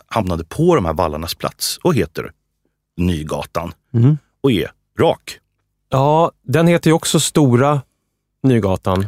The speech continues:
Speaker 1: Just det.
Speaker 2: Eh, och går ju från, eh, det som nu är Gustav Adolfs torg bort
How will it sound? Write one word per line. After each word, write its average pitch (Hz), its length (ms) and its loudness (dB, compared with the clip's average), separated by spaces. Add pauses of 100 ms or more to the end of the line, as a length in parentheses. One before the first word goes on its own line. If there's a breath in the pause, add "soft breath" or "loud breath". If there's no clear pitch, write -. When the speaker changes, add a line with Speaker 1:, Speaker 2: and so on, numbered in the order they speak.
(160)
Speaker 1:
Just 113 180 0
det. 110 80 4
Speaker 2:
Eh, 104 300 2
och - 460 -4
går 123 360 4
ju 120 160 4
från, 113 420 2
eh, 110 180 2 (420)
det 120 120 0
som 127 180 4
nu 139 360 4
är 107 180 2 (880)
Gustav 120 380 2
Adolfs 117 360 2
torg 117 440 2 (800)
bort - 360 -2